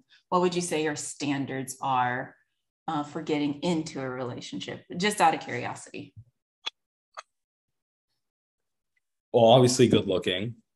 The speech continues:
Speaker 2: Um, <laughs> like, if we can just put that on the
Speaker 1: <laughs>
Speaker 2: side. But, like,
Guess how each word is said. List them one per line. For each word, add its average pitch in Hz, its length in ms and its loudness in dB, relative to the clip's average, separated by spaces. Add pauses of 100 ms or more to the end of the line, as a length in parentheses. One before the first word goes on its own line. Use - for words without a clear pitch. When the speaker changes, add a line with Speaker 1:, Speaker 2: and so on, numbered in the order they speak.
(240)
Speaker 2:
Um, 95 560 2 (160)
<laughs> - 120 -20 (140)
like, 196 400 10 (120)
if 113 180 6
we 123 140 6
can 117 160 6
just 120 200 0
put 143 220 4
that 113 360 4 (360)
on 285 240 4
the 107 80 -8
Speaker 1:
<laughs> - 360 -8
Speaker 2:
side. - 120 -6 (520)
But, 113 140 4
like, 113 500 0